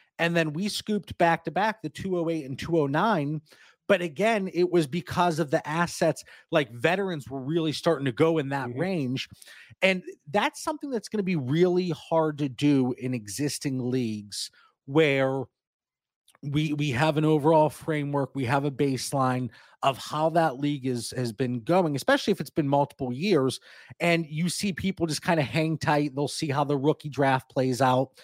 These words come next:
Speaker 1: you know, leading up to it, the combine, free agency, the N F L draft, obviously. But then, you know, I, I, I'm looking at these rookies, and I have my tier set up. And I have,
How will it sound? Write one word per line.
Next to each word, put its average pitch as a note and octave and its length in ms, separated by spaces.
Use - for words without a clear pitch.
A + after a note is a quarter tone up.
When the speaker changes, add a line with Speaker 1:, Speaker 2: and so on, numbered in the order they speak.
Speaker 1:
you D#3+ 80
know, D3 100
leading C#3+ 320
up C#3 180
to C#3+ 120
it, C3 140
the C#3 80
combine, C3 760
free C3+ 320
agency, B2+ 800
the C#3+ 100
N D3+ 60
F C3 180
L C3+ 140
draft, C3 420
obviously. B2 720
But D3+ 240
then, E3 440
you E3 80
know, D#3+ 160
I, D3 180
I, C#3 140
I'm G3 180
looking A3 380
at F3 100
these E3 240
rookies, C3+ 640
and D3 640
I D#3+ 160
have E3+ 260
my F3 200
tier E3+ 380
set D#3+ 320
up. C#3 240
And D3 120
I D3+ 220
have, D#3+ 640